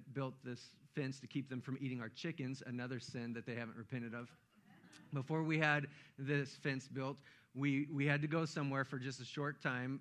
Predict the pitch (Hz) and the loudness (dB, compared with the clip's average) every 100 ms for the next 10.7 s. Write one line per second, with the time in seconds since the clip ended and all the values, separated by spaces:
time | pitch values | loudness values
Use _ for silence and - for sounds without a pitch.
0 | 139 120 113 110 - - - - 135 127 | -4 -4 -4 -6 -10 -20 -20 -4 -2 0
1 | 139 131 165 143 143 135 131 127 127 135 | 0 0 -2 -2 0 2 2 0 2 2
2 | 147 123 104 92 - _ _ _ 131 139 | 2 0 -4 -10 -16 _ _ _ -4 -2
3 | 143 147 160 190 220 143 135 160 - 147 | -2 -4 0 2 2 2 2 0 -2 -6
4 | 131 - - 151 147 156 - 170 170 139 | -10 -8 -2 -2 -2 -8 -2 0 0 0
5 | 131 107 143 175 185 - - - 160 214 | 0 0 0 2 0 -4 -16 0 2 4
6 | 165 147 147 - - - - - - 139 | 4 2 2 -2 -10 -16 -20 -20 -10 2
7 | 147 165 165 147 139 147 147 147 147 151 | 4 4 4 0 2 2 4 2 0 -4
8 | 143 139 135 131 139 135 131 131 131 127 | -2 0 2 0 -4 -8 -4 -4 -4 -4
9 | 127 127 127 123 - 127 120 120 113 - | -4 -4 -6 -8 -6 -4 -4 -6 -10 -8
10 | 147 135 123 113 113 92 | -6 -4 -6 -8 -10 -12